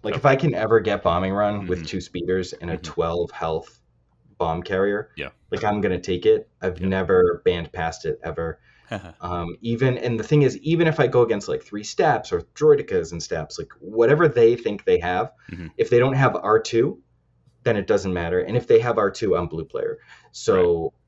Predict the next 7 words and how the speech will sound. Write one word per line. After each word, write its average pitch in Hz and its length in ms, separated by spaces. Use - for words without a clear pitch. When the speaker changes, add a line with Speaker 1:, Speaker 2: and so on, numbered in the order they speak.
Speaker 1:
like, 101 300
being 139 280
able 113 280
to 95 540
leverage 110 400
Bombing 98 300
Run 95 340